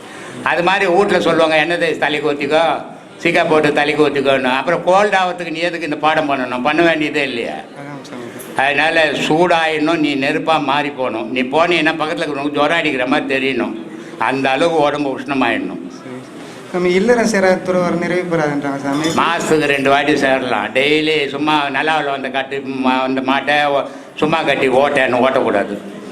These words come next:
Speaker 1: என் பொண்டாட்டி தாங்க, நான் பதினஞ்சு வாட்டி போவேன்னா சீக்கிரம் துபாய் போவேன்.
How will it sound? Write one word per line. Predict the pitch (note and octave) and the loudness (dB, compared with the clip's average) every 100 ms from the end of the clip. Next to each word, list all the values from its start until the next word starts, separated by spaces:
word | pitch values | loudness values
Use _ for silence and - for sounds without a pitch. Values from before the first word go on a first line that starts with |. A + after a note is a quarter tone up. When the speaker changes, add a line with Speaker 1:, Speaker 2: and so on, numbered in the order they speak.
| - - | -6 0
Speaker 1:
என் | C#3+ D#3 | 0 2
பொண்டாட்டி | D#3 D#3 D3+ | 2 2 2
தாங்க, | C#3 C3+ C3 D3 D3+ D3+ - | 2 2 2 0 -2 -4 -2
நான் | C3+ C3 | 0 2
பதினஞ்சு | D3+ D3+ D3 | 2 2 2
வாட்டி | D3 D#3 | 2 2
போவேன்னா | D3+ C#3+ C#3 D#3 | 2 2 2 2
சீக்கிரம் | D#3 D#3 D3 C3 | 2 2 2 2
துபாய் | D3+ E3 | 2 2
போவேன். | D#3 C3 G#2+ G#2 | 2 2 2 -2